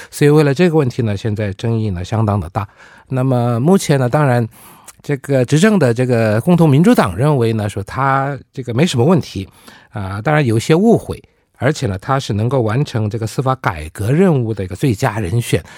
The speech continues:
那希望呢能赶快能在国会能够采纳。啊，但是呢，像在野党，第一在野党啊，自由韩国党，还有一个就是正未来党，这两个党认为呢，他这个不够资格，有很多缺陷，而且呢，他就一直在说谎，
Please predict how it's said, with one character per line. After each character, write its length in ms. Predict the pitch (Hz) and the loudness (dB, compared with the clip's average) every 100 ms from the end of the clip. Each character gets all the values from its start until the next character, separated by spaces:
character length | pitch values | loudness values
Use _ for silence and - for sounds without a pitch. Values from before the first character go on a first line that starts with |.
| - - | -20 -6
那 120 | 113 | -4
希 200 | - 139 | -2 0
望 120 | 123 101 | 2 0
呢 80 | 104 | -2
能 120 | 104 | -4
赶 120 | - | -6
快 160 | - 110 | -6 -4
能 320 | 104 101 101 - _ _ | -2 -4 -8 -14 _ _
在 100 | - | -8
国 160 | - 104 | -4 0
会 100 | 120 | 0
能 80 | 107 | 0
够 140 | 117 | -2
采 240 | - 104 90 | -4 -6 -4
纳。 180 | 123 - - - - - - | -4 -6 -16 -20 -20 -12 -6
啊， 100 | 147 | 0
但 220 | 214 208 | 2 2
是 220 | - 180 | 2 2
呢， 200 | 147 139 | 2 2
像 480 | 143 135 123 117 120 | 0 0 0 -2 -4
在 180 | 160 139 | 0 0
野 120 | 131 | 0
党， 180 | 117 98 | -2 -2
第 180 | 170 185 | 2 4
一 60 | |
在 160 | 170 170 | 4 2
野 120 | 139 | 0
党 220 | 123 98 - _ | 0 -4 -8 _
啊， 200 | 131 117 | -4 -4
自 140 | - | 0
由 80 | 135 | 0
韩 220 | 110 107 | 2 0
国 120 | 117 135 | 0 -2
党， 200 | 104 - | -2 -6
还 200 | - 143 | -2 0
有 120 | 123 | 2
一 140 | 110 117 | 0 -2
个 140 | 113 | -4
就 100 | 107 | -2
是 100 | 113 | -2
正 320 | - 175 139 | 2 2 2
未 140 | 185 190 | 4 4
来 160 | 127 | 2
党， 160 | 104 71 - - - - | -2 -8 -12 -18 -6 2
这 140 | 240 | 4
两 180 | 175 127 | 4 2
个 80 | - | -2
党 240 | 113 101 | -2 -2
认 180 | 127 101 | -2 -2
为 140 | 101 | -2
呢， 100 | 95 | -4
他 280 | - 107 101 | -4 -2 -4
这 140 | 101 | -6
个 140 | 101 92 | -10 -10
不 100 | 104 | -6
够 140 | 113 | -4
资 220 | 101 107 107 | -4 -6 -8
格， 220 | 87 - | -10 -12
有 120 | - 120 | -4 -2
很 80 | |
多 120 | 85 104 | -2 -4
缺 200 | - 123 | -2 -2
陷， 200 | 131 110 | -2 -4
而 180 | 110 | -4
且 180 | 127 - | -4 -4
呢， 100 | 87 | -4
他 120 | 92 104 | -4 -6
就 100 | 123 | -6
一 80 | |
直 120 | 127 117 | -4 -2
在 160 | 117 | -2
说 220 | 107 156 156 | 0 0 0
谎， 220 | - | -2